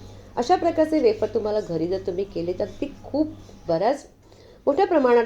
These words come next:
तुम्हाला वेफर मिळतात. मुलं अगदी आवडीने खातील. अगदी हवाबंद डब्यामध्ये तुम्ही करून ठेवलात तर अगदी काही होत नाही, कारण का हे अगदी क्रिस्पी झालेले असतात. ज्याप्रमाणे आपण बाहेरून आणतो बाजारातनं, त्याचप्रमाणे हे वेफर बनतात. आणि तुम्हाला मी एखादा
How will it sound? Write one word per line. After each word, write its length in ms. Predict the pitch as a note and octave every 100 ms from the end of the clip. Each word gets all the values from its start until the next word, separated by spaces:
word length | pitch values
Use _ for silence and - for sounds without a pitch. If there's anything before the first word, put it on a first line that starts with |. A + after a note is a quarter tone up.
| A3+
तुम्हाला 240 | G#3 G3
वेफर 380 | F3 E3 E3 G3+
मिळतात. 300 | F#3+ F3+ F#3
मुलं 260 | F3+ F3 F#3+
अगदी 260 | F#3 A3+
आवडीने 580 | F#3+ E3+ D3 D#3+ B3 E4
खातील. 420 | - F#3 - F#3+ - - - - -
अगदी 200 | A3+ A#3
हवाबंद 420 | D4+ F#3+ A3+ A#3+ B3
डब्यामध्ये 480 | G#3 F3+ F#3+ G3
तुम्ही 220 | G3+ F#3+ G#3
करून 280 | F3 D#3+
ठेवलात 360 | E3+ G3+ E3 F3+ -
तर 80 | F#3
अगदी 180 | E3 F#3
काही 400 | - C#3 A3 C4
होत 160 | A#3+ A#3+ G#3+
नाही, 240 | G3 -
कारण 160 | F#3 E3+
का 100 | F#3+
हे 60 |
अगदी 200 | F#3 F3
क्रिस्पी 480 | A#3 - F#3+ - E4
झालेले 280 | D#4 G#3 G3
असतात. 200 | F3+ F#3+ - - - - - - E3+
ज्याप्रमाणे 400 | A3 A3+ A#3 A#3
आपण 160 | A3+ A3+
बाहेरून 460 | G#3 D#3+ D#3+ F#3
आणतो 320 | - D#4 D4+
बाजारातनं, 520 | C4 D#3+ D#3 D#3+ - G3
त्याचप्रमाणे 840 | - C#4 F#4+ - - C4+ A#3 A3
हे 60 | G#3+
वेफर 380 | - - -
बनतात. 440 | - A#3 C4+ - E3+ - - - - - - -
आणि 200 | A3 -
तुम्हाला 240 | A3 G#3+ A3
मी 60 | - - - -
एखादा 280 | - F#3+